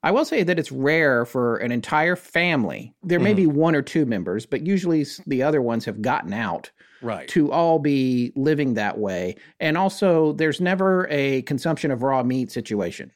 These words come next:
Speaker 1: They're still trying to eat
Speaker 2: <laughs>
Speaker 1: normal food, even if they're
Speaker 2: Sure.
Speaker 1: living in squalor
Speaker 2: I know.
Speaker 1: and they have issues going on that lead to that sort of lifestyle.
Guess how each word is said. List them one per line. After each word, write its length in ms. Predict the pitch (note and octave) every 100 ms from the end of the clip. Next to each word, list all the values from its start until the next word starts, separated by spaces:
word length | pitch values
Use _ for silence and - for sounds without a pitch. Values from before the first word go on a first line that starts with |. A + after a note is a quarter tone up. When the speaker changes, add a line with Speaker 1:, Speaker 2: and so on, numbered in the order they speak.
| _
Speaker 1:
They're 160 | C#3+ D#3+
still 320 | - F#3+ F3+
trying 260 | F3+ E3 D3
to 60 |
eat 260 | C#3 C#3 C3 -
Speaker 2:
<laughs> 60 |
Speaker 1:
normal 480 | D#3+ D#3 D#3 D3+ C#3+
food, 520 | - G3+ F#3 C#3 G#2 - - -
even 240 | A3 C4+
if 120 | B3+
they're 140 | A3 G3
Speaker 2:
Sure. 80 |
Speaker 1:
living 280 | G#3 A3 C4
in 100 | C4+
squalor 640 | - G#3+ E3+ D3+ D3 D#3 - - -
Speaker 2:
I 180 | D3+ C#3
know. 80 | F#3+
Speaker 1:
and 460 | E3+ D3+ D3 C#3+
they 140 | D3+ D3+
have 220 | D3 C#3+
issues 380 | E3+ F#3+ F3 C#3+
going 240 | D#3+ D3
on 180 | C#3+ C#3
that 240 | C3 B2 -
lead 340 | D3+ D#3 F#3 D#3
to 400 | E3+ C#3+ C3+ C3
that 260 | C#3 C3 -
sort 160 | D#3
of 80 | G#2+
lifestyle. 680 | C3 F3 - A#2+ G2+ G2+